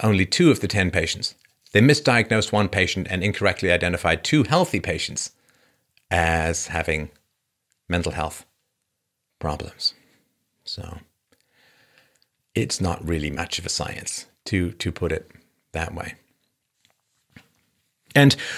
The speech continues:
what happened was the psychiatrist said, "Well, man, this is terrible. We, <laughs> we look pretty, we look like voodoo practitioners." And, um, well, I guess voodoo practitioners at least would have the benefit of the placebo effect.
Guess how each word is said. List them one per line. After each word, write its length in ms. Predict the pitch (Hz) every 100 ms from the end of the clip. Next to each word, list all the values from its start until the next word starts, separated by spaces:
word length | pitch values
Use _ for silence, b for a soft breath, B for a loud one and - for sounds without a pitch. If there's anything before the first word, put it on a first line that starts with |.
| B
what 120 | 151 -
happened 400 | 175 196 170 113
was 520 | 98 98 98 - - _ _
the 60 | 98
psychiatrist 720 | - 101 131 165 165 113 -
said, 280 | 104 92 - b b b
"Well, 200 | 104 92
man, 260 | 90 131 107
this 140 | 101
is 100 | 95
terrible. 480 | - 101 131 78 -
We, 180 | 85 87 107 -
<laughs> 160 | - -
we 140 | 139
look 260 | - - -
pretty, 300 | 139 107 120
we 120 | 165
look 160 | 127 123
like 160 | 123
voodoo 340 | 117 214 127 90 B -
practitioners." 680 | 117 95 110 - - - - B B B B
And, 500 | - 87 82 82 82 85
um, 440 | 78 80 82 78
well, 200 | 90 - - -
I 60 | 82
guess 160 | 82
voodoo 220 | - 95 90
practitioners 580 | - - 90 82 76
at 60 | -
least 200 | 92 -
would 100 | 73
have 100 | 80
the 80 | 80
benefit 360 | 82 85 -
of 100 | 82
the 80 | -
placebo 480 | 80 82 190 - 76
effect. 340 | 78 98 113